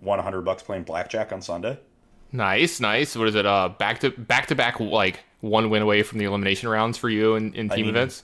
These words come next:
Speaker 1: we were zero wins away in Richmond. We were just tiebreakers <laughs> away.
Speaker 2: Yeah. You, you get what I'm saying. You're, like, so close back to back weekends. So, you know what? You know, it's not the result you wanted, but in the end, at the end of the season, if you end up making the Players, uh, Championship,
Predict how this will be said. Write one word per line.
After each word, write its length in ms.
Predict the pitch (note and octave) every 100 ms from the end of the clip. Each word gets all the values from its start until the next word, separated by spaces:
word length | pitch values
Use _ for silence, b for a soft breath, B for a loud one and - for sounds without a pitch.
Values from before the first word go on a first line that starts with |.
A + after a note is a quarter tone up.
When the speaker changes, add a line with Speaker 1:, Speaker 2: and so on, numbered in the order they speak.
| _
Speaker 1:
we 140 | G#2+ F3
were 120 | C#3+
zero 420 | A2+ C#3+ E3+ C3
wins 240 | A#2+ A#2 A#2
away 420 | A2 G#2 F#2+ F2+
in 340 | F#2 G#2 F#2
Richmond. 400 | G2+ A#2+ - F#2+ F2
We 100 | G2
were 60 |
just 220 | G2+ - -
tiebreakers 640 | D3+ C#3 B2 B2+ - B2
<laughs> 60 | G#2
away. 280 | G#2 F2+ - b b b
Speaker 2:
Yeah. 400 | C#3 G#2+ F2 F2+ - - - b b b b b _ _ _
You, 160 | - F3
you 120 | F#3 G#3+
get 100 | G3+
what 60 |
I'm 80 | C#3
saying. 220 | C3+ G#2
You're, 100 | A2
like, 260 | A2+ G#2+ A#2
so 380 | - - C#3+ A#2+
close 400 | - A2+ F#2+ -
back 180 | A2 G#2+
to 60 |
back 100 | A2+
weekends. 220 | G#2 A2+ A2+
So, 200 | F3+ D3+
you 100 | G3+
know 80 | G3+
what? 180 | G3+
You 80 | F3
know, 80 | E3
it's 120 | C3
not 160 | C#3 C#3
the 200 | C3+ A#2
result 360 | B2+ A#2+ A#2 A#2+
you 100 | A#2+
wanted, 340 | A#2 A#2+ A2+
but 60 | A2
in 80 | A2
the 180 | G#2 G#2+
end, 260 | G#2+ G#2+
at 60 | G2+
the 80 | G#2
end 80 |
of 60 | G#2
the 60 | G2
season, 360 | G#2+ G2 G2+
if 80 | F#2+
you 60 | G2
end 80 |
up 100 | F2
making 180 | G2 F2+
the 60 | F2
Players, 480 | - F#2+ F#2 G2+ -
uh, 220 | G2 F2+
Championship, 560 | - F2+ F2+ F#2+ F2+